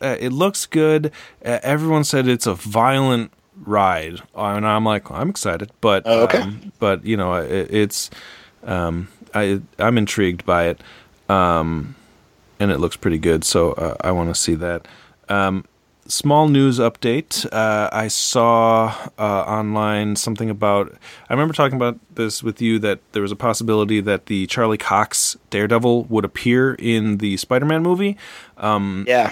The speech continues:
Speaker 1: Charlie Cox came out and said, "If they're doing Daredevil, I'm not involved in it." So, um,
Speaker 2: Ah,
Speaker 1: it, it's
Speaker 2: okay.
Speaker 1: not gonna be him, but it just means that, um, uh, Marvel or Sony,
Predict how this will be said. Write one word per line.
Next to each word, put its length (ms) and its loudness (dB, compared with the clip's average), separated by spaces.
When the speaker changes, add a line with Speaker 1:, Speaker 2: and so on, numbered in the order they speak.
Speaker 1:
Charlie 260 2
Cox 320 0
came 220 0
out 100 4
and 100 -4
said, 240 0
"If 160 -6
they're 120 0
doing 260 2
Daredevil, 600 2
I'm 240 0
not 160 -2
involved 400 -4
in 100 -12
it." 160 -16
So, 320 2
um, 160 0
Speaker 2:
Ah, 600 0
Speaker 1:
it, 180 -10
it's 180 -10
Speaker 2:
okay. 60 0
Speaker 1:
not 200 2
gonna 180 -2
be 180 -2
him, 420 -4
but 160 -2
it 120 -2
just 280 -2
means 340 -2
that, 200 0
um, 300 -4
uh, 220 -6
Marvel 400 0
or 160 -2
Sony, 500 -2